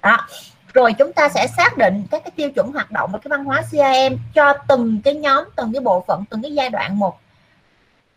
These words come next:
Ờ, sau đó là chúng ta bắt đầu thiết kế đi thực hiện thử nghiệm, cũng như là trong cái quá trình thử nghiệm chúng ta sẽ điều chỉnh và nghiệm thu để mà chúng ta có thể, ờ, cảm thấy hiệu quả hay không hiệu quả. Cái bước cuối cùng là gọi là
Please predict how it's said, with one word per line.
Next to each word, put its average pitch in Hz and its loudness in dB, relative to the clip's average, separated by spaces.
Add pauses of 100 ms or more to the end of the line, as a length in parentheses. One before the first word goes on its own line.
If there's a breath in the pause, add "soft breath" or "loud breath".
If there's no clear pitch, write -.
(240)
Ờ, 170 0
sau 269 2
đó 254 6
là 302 4
chúng 269 -2
ta 262 2 (180)
bắt - -2
đầu 208 2
thiết 392 -14
kế 294 4
đi 269 4
thực 220 -6
hiện 190 -6
thử 214 -4
nghiệm, 208 -4 (100)
cũng 240 -6
như 294 0
là 220 -4
trong 269 -6
cái 285 -4
quá 277 0
trình 220 -4
thử 196 -2
nghiệm 220 -6
chúng 262 -8
ta 247 -2
sẽ - -10
điều 226 -6
chỉnh 262 -2
và 208 2 (220)
nghiệm 196 -4
thu 254 4 (280 loud breath)
để 185 2
mà 254 2
chúng 247 -8
ta 254 0
có 269 -4
thể, - 4 (280 soft breath)
ờ, 196 2 (200)
cảm 202 0
thấy 330 -4
hiệu 202 0
quả 185 4
hay 269 0
không 240 -4
hiệu 175 -4
quả. 254 0 (120)
Cái 262 -6
bước 330 -2
cuối 349 -8
cùng 226 2
là 208 -2
gọi 196 0
là 185 -4